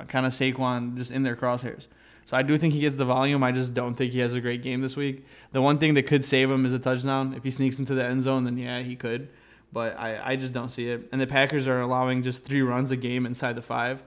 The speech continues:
So I don't think he has a lot of goal line work either. So, I mean,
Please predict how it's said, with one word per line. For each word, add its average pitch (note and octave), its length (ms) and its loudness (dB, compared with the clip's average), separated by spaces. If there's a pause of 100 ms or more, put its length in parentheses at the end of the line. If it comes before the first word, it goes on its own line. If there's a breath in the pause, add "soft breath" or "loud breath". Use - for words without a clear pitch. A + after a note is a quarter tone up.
(280 soft breath)
So - 120 -4
I B2+ 40 2
don't C3+ 100 2
think C#3 120 0
he C#3 80 2
has C3 100 2
a C3+ 40 0
lot C3 120 2
of A#2+ 80 -4
goal B2 200 0
line C3 220 2
work C3 240 -2
either. C#3+ 440 0
So, C#3 120 -6
I B2+ 100 0
mean, B2+ 280 -2